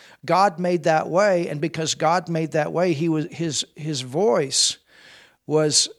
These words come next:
uh, able to have influence several different times during his time in this Babylon captivity. And through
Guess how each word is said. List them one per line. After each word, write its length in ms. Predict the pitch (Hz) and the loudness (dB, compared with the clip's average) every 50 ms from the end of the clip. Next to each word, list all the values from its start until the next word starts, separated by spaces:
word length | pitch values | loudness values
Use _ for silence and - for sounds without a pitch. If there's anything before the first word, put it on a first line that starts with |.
| _ _ | _ _
uh, 380 | - 151 147 143 139 139 143 208 262 | -4 -2 0 0 0 -2 -4 -6 -4
able 320 | 170 175 180 156 165 160 | 0 0 0 0 0 -4
to 80 | 147 135 | -4 -2
have 240 | 143 160 156 143 | -2 -2 -2 -2
influence 1040 | - 185 180 208 233 214 - - 139 131 104 101 117 - - - - - - - - - _ _ _ _ _ _ _ _ _ _ _ _ _ _ _ _ _ _ - - - | -4 -4 -4 -2 -2 -4 -4 -6 -8 -8 -8 -8 -10 -12 -6 -4 -2 -2 -2 -2 -6 -12 _ _ _ _ _ _ _ _ _ _ _ _ _ _ _ _ _ _ -20 -16 -6
several 480 | - - - - 185 214 208 180 160 151 | -2 0 2 4 4 2 2 2 -2 -2
different 380 | 143 180 175 - 160 143 131 | -2 -2 -2 -4 -6 -8 -8
times 720 | - - 170 190 208 190 120 101 101 104 - - - - - - _ - - - - - _ _ _ _ _ - | -8 -6 -2 -2 -2 -2 -2 -6 -10 -6 -4 -2 -2 -2 -4 -8 _ -20 -20 -20 -20 -20 _ _ _ _ _ -12
during 440 | 135 139 139 143 151 151 156 156 170 170 | -6 -4 -2 -2 -2 -2 -2 -4 -6 -8
his 420 | 113 123 143 143 139 131 - - | -8 -4 -4 -4 -2 -2 -4 -6
time 480 | - - 156 160 175 170 147 139 143 151 | -6 -6 -4 -4 -2 -2 -4 -4 -6 -8
in 220 | - 156 147 147 | -6 -6 -4 -2
this 200 | 147 143 - - | -2 -2 -2 -4
Babylon 540 | - 143 127 131 135 139 139 139 135 139 143 | -2 -2 -2 -2 -2 -4 -4 -6 -6 -8 -8
captivity. 800 | - - 120 120 - - - - 220 226 185 135 - - - - _ _ _ _ _ - - - - - - - | -8 -8 -8 -8 -8 -6 0 0 0 0 0 -4 -6 -8 -12 -18 _ _ _ _ _ -20 -20 -20 -20 -20 -8 -4
And 180 | - 160 160 - | -2 -2 -2 -2
through 640 | - - - 247 285 302 294 277 233 220 226 247 | -4 -4 -2 0 2 2 4 4 2 2 0 -4